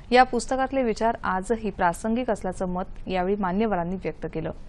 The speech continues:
शेतकऱ्यांचं शोषण करणाऱ्या सर्व शोषकांविरोधात हा आसूड वापरायला हवा. सत्याच्या प्रस्थापनेसाठी या आसूडाशिवाय दुसरं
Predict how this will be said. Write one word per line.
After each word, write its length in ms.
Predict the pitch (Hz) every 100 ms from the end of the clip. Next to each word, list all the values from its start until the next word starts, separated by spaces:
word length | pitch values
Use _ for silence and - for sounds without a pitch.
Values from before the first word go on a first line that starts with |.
| - - - -
शेतकऱ्यांचं 580 | 233 220 226 220 214 226
शोषण 380 | 196 185 240 240
करणाऱ्या 460 | 208 190 190 196 - -
सर्व 360 | - 240 233 269
शोषकांविरोधात 840 | 262 190 208 208 202 180 196 202 214 -
हा 220 | 190 170
आसूड 280 | 170 214 208
वापरायला 460 | 175 160 220 285
हवा. 260 | 233 185 190 - - - -
सत्याच्या 460 | 247 240 269 262 269
प्रस्थापनेसाठी 960 | 214 202 - 214 214 208 208 196 214
या 120 | 214 196
आसूडाशिवाय 720 | 180 - 196 190 - 185 196
दुसरं 400 | 180 - -